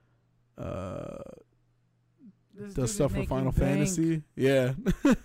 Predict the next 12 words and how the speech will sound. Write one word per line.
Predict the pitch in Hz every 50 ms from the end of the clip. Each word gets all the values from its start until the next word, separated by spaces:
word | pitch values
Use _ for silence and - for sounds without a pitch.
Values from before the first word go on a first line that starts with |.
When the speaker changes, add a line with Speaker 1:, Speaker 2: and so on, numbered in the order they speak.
| - - - _ _ _ _ _ _ _ _ _ _ - _ _ -
Speaker 1:
But | - 160 147 190 196
yeah, | 190 190 190 170 160
so, | - - - 170 165 156 151 147 -
oh, | - 202 190 127
Attack | 120 - 160 156 151 -
on | 165 147 139
Titan | 143 156 214 220 139 127
too. | - - 208 220 190 - - - - - - - - _ _ _ _
Speaker 2:
Nah. | - 202 196 175 147 143 147 139 139 - -
Speaker 1:
Mm-hmm. | 151 135 165 185 208 202 196 208 _ _ _ _ _ _ _ _ _ _ _ _ _ _ _ _ _ _ _ _ _ _ _ _ _ _ _ _ _ _ _ _ _ _ _ _ _ _
Black | 156 127 131 139 - - 131
Butler. | 123 - 139 - 196 185 180 185 185 185